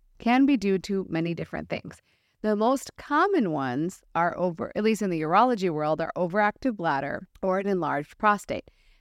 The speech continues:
Now, at the age of forty, these conditions are less common, but that doesn't mean that they don't exist. So what that means is that people can have a bladder that is overactive, meaning it's squeezing before it's full,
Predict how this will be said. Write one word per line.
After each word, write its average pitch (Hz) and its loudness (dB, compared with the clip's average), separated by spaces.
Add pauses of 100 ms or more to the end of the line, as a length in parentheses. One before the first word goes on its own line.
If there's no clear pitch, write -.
Now, 220 2
at 220 -4
the 247 -4
age 285 0
of 330 -4
forty, 294 -2
these 190 -4
conditions 214 -2
are 269 2
less 196 0 (100)
common, 175 -4 (240)
but 233 2
that 214 2
doesn't 233 0
mean 214 2
that 196 -2
they 180 -2
don't 165 -4
exist. - -12 (320)
So 202 2
what 190 0
that 208 0
means 285 4
is 185 -4
that 175 2
people 240 0
can 233 -2
have 190 -2
a 175 2
bladder 165 0
that 190 -4
is 175 -4
overactive, 165 -2 (420)
meaning 190 2
it's - -8
squeezing 233 2
before 220 -2
it's 240 -6
full, 165 -4